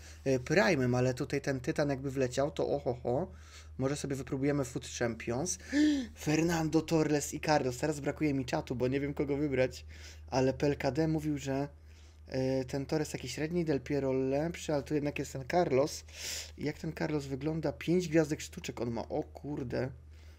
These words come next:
Powiem wam tak, dobra, bierzemy Carlosa. E, może być zawsze super opcją też na lewą obronę. Ula la, Zidane,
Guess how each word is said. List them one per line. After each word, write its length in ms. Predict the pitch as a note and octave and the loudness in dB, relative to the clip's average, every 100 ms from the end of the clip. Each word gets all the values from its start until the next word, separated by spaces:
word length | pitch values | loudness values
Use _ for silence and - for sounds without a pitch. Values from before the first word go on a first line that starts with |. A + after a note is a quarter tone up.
| - | -10
Powiem 200 | - C3 | -2 0
wam 140 | C3 B2+ | 0 0
tak, 260 | C#3 B2 | 0 0
dobra, 300 | A#2+ C3+ A#2+ | 0 2 0
bierzemy 320 | A#2 A#2+ C3+ C3+ | 0 0 0 0
Carlosa. 560 | B2+ C3 C3 - C#3 F3 - - - - - - - | 0 0 -2 0 -2 -4 -12 -20 -20 -20 -20 -18 -6
E, 40 | A#2+ B2 B2 B2 B2 | 0 2 2 2 2
może 220 | C3 C#3 | 0 -2
być 140 | C3+ | -2
zawsze 220 | C3+ C3+ B2+ | 0 -2 -6
super 400 | C3 C#3 B2+ B2+ - - - - - - - - | -6 -2 -2 -4 -14 -20 -18 -18 -18 -20 -20 -6
opcją 520 | C#3 C3+ - - B2+ | -4 -4 -6 -2 -2
też 260 | B2+ C#3 - | -2 -4 -2
na 140 | C3 | 0
lewą 280 | C3+ D3 D3 - | 2 2 0 0
obronę. 540 | D#3 D3 F#3+ F3+ D#3+ - | 0 4 4 4 0 0
Ula 600 | G3 G3 F3+ D#3+ C#3 A#2 | 0 2 6 6 6 4
la, 460 | B2 D#3 D#3 C#3+ | 6 6 6 4
Zidane, 440 | B2+ C3 D3 F3 | 0 -2 2 2